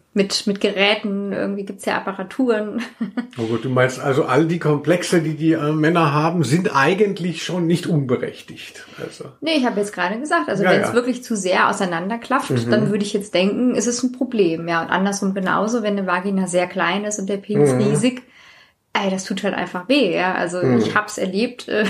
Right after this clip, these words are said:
Speaker 1: <laughs> das ist irgendwie nicht schön, da muss man richtig aufpassen. Ähm, und also dann kann man jetzt nicht sagen, ja klar, wir lassen alles fahren, wir lassen es total gehen. Nein, wir müssen einfach auch aufpassen, weil sonst ist es für beide ja blöd, ja. Also
Speaker 2: Mhm.
Speaker 1: dass dieses hinten anstoßen, das kann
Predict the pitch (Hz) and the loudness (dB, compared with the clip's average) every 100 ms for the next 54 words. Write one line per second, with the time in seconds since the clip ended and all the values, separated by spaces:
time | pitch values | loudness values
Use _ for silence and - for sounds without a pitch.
0 | - 262 247 277 269 247 - 214 208 214 | 0 0 2 0 0 0 0 0 -2 -4
1 | 220 220 - 277 285 202 190 190 208 196 | -2 -2 0 2 4 4 2 0 -2 -2
2 | 190 190 185 - - - - - - - | -4 -4 -2 -4 -6 -8 -6 -8 -10 -16
3 | - - - - - 202 196 202 196 196 | -16 -16 -20 -4 2 2 2 0 0 -2
4 | - - 180 185 185 185 202 185 190 196 | -4 -4 -2 0 -2 -2 -2 -2 -2 -2
5 | 196 208 196 190 208 247 262 262 254 233 | -2 -2 0 0 0 0 2 2 2 2
6 | 214 208 220 208 220 220 - 202 - 202 | 0 -2 -2 -2 -2 -4 -2 -2 0 2
7 | 233 233 220 208 202 202 208 196 202 190 | 4 4 2 -2 0 0 -2 -4 -4 -4
8 | 180 190 220 202 185 185 190 - - - | -2 2 2 2 -2 -4 -10 -12 -12 -10
9 | - - 208 - 214 208 202 196 190 196 | -6 -4 -2 -2 -4 -4 -6 -6 -6 -8
10 | 202 - - - 196 180 208 220 208 196 | -8 -8 -10 -10 -4 0 0 0 0 -2
11 | 196 226 240 190 185 175 - 185 180 - | 0 4 4 2 -2 -2 -4 -8 -10 0
12 | 165 156 127 120 117 - 190 - 185 180 | 4 4 4 0 -4 -14 -16 -10 -10 -8
13 | - 214 - 196 190 208 - 202 214 226 | -6 -6 -4 -6 -4 -4 -6 -6 -6 -6
14 | 208 202 196 - - 190 180 | -6 -6 -6 -6 -4 -2 -4